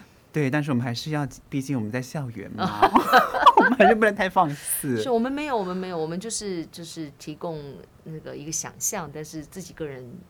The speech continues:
Speaker 2: 保护措施跟别人都要做好，这样子。
Speaker 1: 对，对，对，还是要好好保护自己啦，
Speaker 2: 是的，
Speaker 1: 千万不要就是乱搞一通，
Speaker 2: 是的。
Speaker 1: 不然身体发肤受之父母哎。
Speaker 2: 真的，真的，你的那个，那个同，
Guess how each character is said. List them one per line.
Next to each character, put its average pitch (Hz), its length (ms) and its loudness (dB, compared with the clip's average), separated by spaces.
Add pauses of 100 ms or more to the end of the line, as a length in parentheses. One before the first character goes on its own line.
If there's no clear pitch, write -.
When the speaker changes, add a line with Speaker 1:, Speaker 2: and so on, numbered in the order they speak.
(140)
Speaker 2:
保 131 120 -14
护 165 160 -12
措 160 180 -12
施 147 200 -14
跟 147 180 -10
别 131 140 -12
人 127 160 -14
都 151 100 -14
要 143 120 -12
做 139 180 -14
好， - 260 -18 (100)
这 - 60 -20
样 - 140 -20
子。 - 80 -20
Speaker 1:
对， 123 200 0
对， 113 200 -2
对， 104 640 -6 (680)
还 143 180 -2
是 190 180 0
要 190 100 2
好 143 160 0
好 175 120 -4 (120)
保 - 160 0
护 - 160 -6
自 165 240 0
己 - 380 -6
啦， 113 360 -4
Speaker 2:
是 - 200 -4
的， 104 100 -10
Speaker 1:
千 143 240 -2
万 156 120 2
不 127 180 -2
要 131 220 4
就 127 140 -2
是 120 500 -4
乱 127 180 -4
搞 110 120 -8
一 107 80 -8
通， 120 200 -6
Speaker 2:
是 127 40 -4
的。 123 40 -12
Speaker 1:
不 135 60 -2
然 101 160 -4 (340)
身 - 160 -2
体 147 80 0
发 - 140 -8
肤 131 300 -6
受 131 200 -4
之 117 180 -12
父 151 180 -4
母 113 340 0
哎。 101 300 -10
Speaker 2:
真 180 240 -6
的， 165 300 -2
真 160 240 -6
的， 156 160 -8
你 170 120 -6
的 185 120 0
那 240 120 -2
个， 202 200 2 (120)
那 202 160 -6
个 185 140 -2
同， 180 240 -8